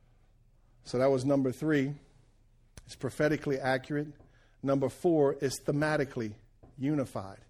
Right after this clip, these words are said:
There's one theme of the Bible. We talked about this last week. The theme of the Bible is who? It's Jesus. Jesus is the theme of the Bible.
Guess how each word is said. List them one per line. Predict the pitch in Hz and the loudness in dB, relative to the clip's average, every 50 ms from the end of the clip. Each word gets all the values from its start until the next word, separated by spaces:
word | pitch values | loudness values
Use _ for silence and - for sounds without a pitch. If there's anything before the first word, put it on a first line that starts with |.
| - _ _ - - - _ _ _ - | -20 _ _ -20 -20 -20 _ _ _ -6
There's | 139 131 120 | -4 -4 0
one | 131 147 151 160 160 | 2 2 2 2 2
theme | - - - 180 170 165 156 151 | -2 -2 -2 0 2 2 2 2
of | 139 | 0
the | 143 | 0
Bible. | 127 139 139 143 139 127 120 113 | 0 0 2 2 2 0 -2 -4
We | 113 120 | -4 -4
talked | - 143 135 131 - | -2 -2 -4 -2 -2
about | 139 143 135 131 | 0 0 0 0
this | 147 135 - - | -2 -6 -6 -4
last | 147 139 135 131 127 - | -2 -2 -2 -2 -4 -4
week. | 156 143 123 117 | -6 -6 -6 -4
The | 120 123 | -6 -6
theme | - - - 165 165 175 | -6 -4 -2 -2 0 0
of | 165 151 | 0 0
the | 151 | -2
Bible | 135 139 139 139 143 135 135 131 127 | 0 0 0 0 2 0 0 -2 -2
is | 127 - | -2 -2
who? | - 160 151 117 98 - - - _ - _ _ _ _ _ _ _ _ _ _ _ _ _ _ | 0 0 0 -2 -4 -8 -16 -20 _ -20 _ _ _ _ _ _ _ _ _ _ _ _ _ _
It's | - 139 | -14 -10
Jesus. | 135 120 151 180 170 147 123 113 101 - - - - - - - _ _ - | -6 -4 -2 -2 -2 -4 -6 -8 -10 -10 -14 -18 -20 -20 -20 -20 _ _ -12
Jesus | 120 - 165 202 196 170 151 156 - - | -6 -2 0 0 0 0 0 0 0 0
is | 147 131 123 127 | -2 -2 -4 -4
the | 127 117 | -8 -8
theme | - - 160 151 151 139 | -6 -4 -2 0 0 0
of | 131 123 | -2 -4
the | 127 | -4
Bible. | 120 123 127 123 123 - - - | -4 -2 -2 -4 -4 -6 -10 -18